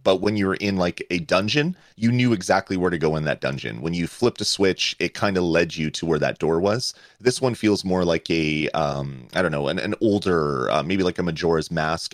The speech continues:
era three D Zelda game where there's some things that happen in the world and you have to kinda memorize kinda where things are.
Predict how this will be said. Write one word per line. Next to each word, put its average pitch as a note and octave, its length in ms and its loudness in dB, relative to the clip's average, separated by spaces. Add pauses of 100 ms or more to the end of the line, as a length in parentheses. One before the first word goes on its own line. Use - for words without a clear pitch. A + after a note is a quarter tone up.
era D#2+ 560 0
three G2+ 300 -6
D D#2+ 360 -6
Zelda E2 320 2
game D2 300 -4
where D2 300 -2 (280)
there's G2 360 2
some G#2 180 -2
things A#2 220 -2
that D#2+ 100 0
happen F#2 260 0
in E2+ 60 -4
the E2 60 0
world D#2+ 320 2
and D#2 100 -4
you D2+ 60 -4
have E2+ 140 -2
to - 80 -20
kinda F2 200 -2
memorize D2+ 720 0
kinda E2+ 200 -4
where D#2 140 0
things D#2+ 320 -6
are. F2 320 0